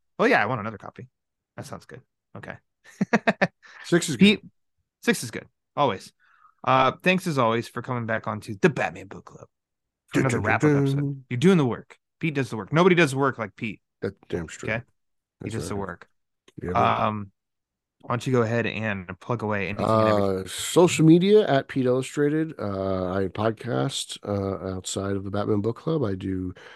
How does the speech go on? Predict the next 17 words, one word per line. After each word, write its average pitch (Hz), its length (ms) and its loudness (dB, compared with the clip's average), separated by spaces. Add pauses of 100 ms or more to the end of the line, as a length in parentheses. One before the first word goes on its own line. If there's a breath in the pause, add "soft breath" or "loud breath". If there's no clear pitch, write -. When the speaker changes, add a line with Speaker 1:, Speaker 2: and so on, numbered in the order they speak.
(100)
Speaker 1:
He 156 120 -2
Speaker 2:
Straight 359 100 2 (100)
Speaker 1:
does. 101 60 0
Speaker 2:
Outta 98 100 0
Gotham 113 320 -2
podcast 135 760 -2
at 98 120 -4
straight - 280 -2
underscore 107 420 0
O 117 160 4
underscore 110 300 -2
G 120 380 -2
on 104 300 -2
both 98 180 -6
Instagram 98 360 -4
and 98 80 -4
Twitter. 139 360 4